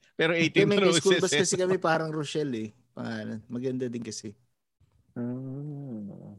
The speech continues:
Speaker 2: Taga preschool din eh.
Speaker 1: No, nakakamiss nga yung ano dun, no? Nakakamiss balikan yung palengke dun, no? Ando dun
Speaker 3: Huh?
Speaker 1: pa ba, Paul, si ano?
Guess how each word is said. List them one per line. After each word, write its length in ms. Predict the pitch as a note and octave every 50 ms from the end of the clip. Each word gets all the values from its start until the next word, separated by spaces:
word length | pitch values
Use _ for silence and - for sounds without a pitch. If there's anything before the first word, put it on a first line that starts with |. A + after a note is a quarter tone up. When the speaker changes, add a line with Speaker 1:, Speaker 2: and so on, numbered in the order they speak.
| _ _
Speaker 2:
Taga 200 | - B2 B2 B2
preschool 460 | C3 - - C#3 B2+ B2 - - C3 A#2+
din 240 | A#2 B2 A#2 G2
eh. 80 | - - - _ _ _ _ _ _ _ _ _ _ _ _ _ _ _ _ _ _ _ _
Speaker 1:
No, 240 | - G#3+ C#4 E4+ F4+
nakakamiss 580 | D4+ B3 A#3 A#3 A#3 A#3 B3+ B3 A#3+ B3+ A3 E3+
nga 220 | B3 A#3 A#3 A#3
yung 160 | A#3 A#3 A#3
ano 180 | A#3 A3 G#3 G#3+
dun, 200 | G#3+ G#3 A#3+ A3+
no? 140 | G3+ G3 A3+ C#4 C4+
Nakakamiss 640 | G#3 - - F#3 F#3 F#3 F#3 G3 F#3 F#3 F#3+ F#3 -
balikan 320 | F#3+ F3+ F3+ F#3 - F3+ F3+
yung 140 | F3+ F3+
palengke 400 | - E3+ E3 E3 E3 D#3+ D#3+ D#3
dun, 240 | D#3 D#3 D#3+ D#3+ D3+
no? 120 | C#3 C#3 D3 C#3+ _ _ _ _ _ _ _
Ando 240 | - A#3+ D4 D4 D#4+
dun 160 | D#4+ D#4 E4
Speaker 3:
Huh? 80 | D#4+ C#4+
Speaker 1:
pa 80 | D#4+ D4
ba, 100 | D4 D4
Paul, 200 | C#4+ - C#4+ C#4
si 180 | C4 - - C#4
ano? 280 | G#3+ G#3+ F#3+ F3 G3+